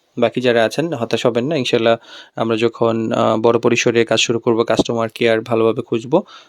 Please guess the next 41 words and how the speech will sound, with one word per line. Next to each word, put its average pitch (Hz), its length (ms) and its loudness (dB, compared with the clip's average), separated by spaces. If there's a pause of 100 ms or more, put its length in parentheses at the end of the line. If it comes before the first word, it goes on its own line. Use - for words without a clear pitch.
(120)
মানে 113 160 -4
খুলবো, 139 340 2 (480)
তখন 127 280 -2
আপনারা 113 360 0
ঘরে 117 240 0
বসে 117 340 0
ইনশাল্লাহ, 113 540 2 (140)
মানে 107 560 -4
ক্লায়েন্টদের 110 360 -2
সঙ্গে 110 400 -2
ম্যাচ 110 260 -4
করানো 110 340 -2
এই 110 100 -2
ধরনের 110 220 -6
কাজগুলো 113 360 -2
করতে - 280 -4
পারবেন 110 300 -2
আপনারা। 113 300 -8 (360)
ওই 123 120 0
ধরনের 120 220 -2
সিস্টেম - 300 -4
আপনাদেরকে 117 420 -4
ঘরেই 123 260 0
করে 110 200 -2
দিব, 104 180 -2
যেন 110 180 -4
আপনারা 110 260 -4
করতে 123 280 -8
পারেন, 143 220 0
অফিসে 120 540 -2 (160)
না 117 460 -2
এসে 113 280 -6
বা 113 220 0 (400)
অফিস 120 260 -4
করা 120 160 2
অনেকেই 127 300 0
আছেন 113 340 -2
যারা 110 320 -2
ঘরে 113 240 -4
বসে 113 240 -2
থাকেন, 110 360 -10